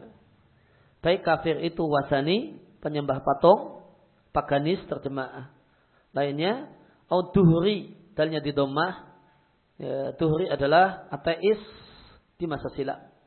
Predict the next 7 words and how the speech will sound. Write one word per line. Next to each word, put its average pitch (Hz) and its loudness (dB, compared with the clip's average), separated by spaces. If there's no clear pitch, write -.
Yang 143 -8
mengatakan 143 -4
bahasanya, 147 -2
"Wa 135 0
mayuhlikuna 151 -2
ila 135 -6
dahar." 127 -6